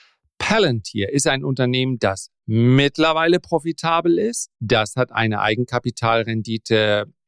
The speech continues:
äh, im einstelligen Bereich und, äh, ebenfalls ein Gewinnwachstum. Ich will in dieser Stelle Palantir gar nicht, äh, schlecht machen. Vierzig Prozent Gewinnwachstum,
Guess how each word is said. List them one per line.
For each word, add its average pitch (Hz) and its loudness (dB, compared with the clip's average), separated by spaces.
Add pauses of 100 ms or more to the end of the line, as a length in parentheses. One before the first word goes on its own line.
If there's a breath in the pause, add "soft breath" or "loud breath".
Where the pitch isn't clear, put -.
(120)
äh, 110 2
im 113 -4
einstelligen 113 0
Bereich 117 0 (560 soft breath)
und, 135 2 (120)
äh, 120 0 (120)
ebenfalls 143 2
ein 120 -2
Gewinnwachstum. 131 -2
Ich 98 -14
will 98 -6 (200)
in 104 -14 (120)
dieser 190 2
Stelle 147 2
Palantir 123 -2
gar 104 -2
nicht, 107 -12
äh, 98 -6
schlecht 165 -2
machen. 117 2 (460 soft breath)
Vierzig 156 -2
Prozent 113 0
Gewinnwachstum, 151 2